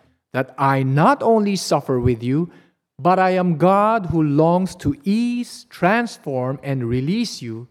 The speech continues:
from your suffering. His longest teaching, the Sermon on the Mount, is not difficult to decode. The message was, "Love matters more than any other commandment.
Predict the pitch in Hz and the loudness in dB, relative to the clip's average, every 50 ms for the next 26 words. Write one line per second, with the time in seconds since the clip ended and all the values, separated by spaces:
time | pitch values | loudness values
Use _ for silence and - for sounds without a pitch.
0 | _ _ _ _ _ _ _ - 131 127 120 120 123 131 127 123 120 120 120 120 | _ _ _ _ _ _ _ -4 -4 -2 -2 0 0 0 0 0 -2 -2 -6 -8
1 | - _ _ _ _ _ _ _ _ - - - 131 113 - - 107 95 87 90 | -12 _ _ _ _ _ _ _ _ -16 -10 -8 -8 -8 -8 -10 -18 -18 -18 -20
2 | 101 _ _ _ _ _ _ _ _ _ _ _ _ _ _ _ _ _ _ - | -20 _ _ _ _ _ _ _ _ _ _ _ _ _ _ _ _ _ _ 0
3 | 151 160 147 139 160 156 160 156 156 147 - - - - 131 127 - - 170 175 | 0 0 2 2 2 2 2 0 -2 -4 -4 -8 -8 -8 -8 -6 0 0 0 0
4 | 151 147 120 - - 147 131 131 135 139 147 143 139 147 135 135 127 120 117 127 | 0 -2 -4 -4 -2 0 0 2 2 0 0 0 0 0 0 0 0 0 -2 -2
5 | 143 156 143 143 127 123 123 120 123 120 110 117 - - 120 - - 131 131 - | -2 0 -2 -2 -2 -2 -4 -4 -6 -6 -8 -12 -10 -10 -10 -6 -6 -6 -6 -6
6 | - 101 92 92 127 131 123 127 - 127 127 143 185 208 196 - _ _ _ _ | -12 -12 -6 -2 -2 -2 -2 -2 -2 -2 0 0 0 -2 -6 -12 _ _ _ _
7 | _ _ _ _ _ _ _ _ _ _ - 120 120 123 131 123 - 160 156 139 | _ _ _ _ _ _ _ _ _ _ -14 -12 -6 -6 -6 -4 0 -2 0 0
8 | - 127 123 147 165 - - _ _ _ _ _ _ _ _ _ - 95 110 131 | 0 0 0 0 -4 -6 -12 _ _ _ _ _ _ _ _ _ -10 -4 0 4
9 | 147 185 214 214 190 151 143 147 147 143 139 143 165 165 156 151 147 143 151 147 | 4 4 4 2 -2 -8 -6 -4 -4 -4 0 0 0 0 0 0 0 2 2 2
10 | 131 131 143 165 180 170 135 131 123 127 123 - - 123 120 123 135 156 175 - | 2 2 2 2 2 0 0 -2 -4 -4 -6 -8 -6 -6 -4 -2 -2 -2 -2 -4
11 | - 120 117 110 123 135 151 - - 190 190 240 294 330 294 196 139 107 98 | -4 -6 -4 -2 -2 -4 -4 -2 -2 -2 -2 -2 -2 -4 -4 -4 -4 -4 -6